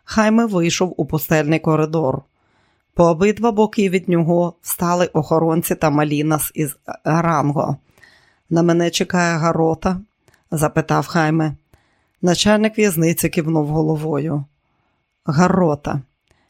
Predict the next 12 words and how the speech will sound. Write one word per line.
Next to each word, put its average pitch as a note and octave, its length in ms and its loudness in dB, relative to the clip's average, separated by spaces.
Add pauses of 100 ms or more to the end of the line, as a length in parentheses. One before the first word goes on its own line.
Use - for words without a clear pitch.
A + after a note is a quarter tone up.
(120)
Неймовірно F3+ 720 2
болісна, D#3+ 840 0
нелюдяно E3+ 760 2
жорстока D#3 600 -2
смерть. D#3 580 0 (500)
Добре, G3+ 400 4
що G3 180 2
страта E3 400 2
відбудеться D#3 600 0
в D#3 100 2
ізольованому E3 720 2
приміщенні, C#3 800 0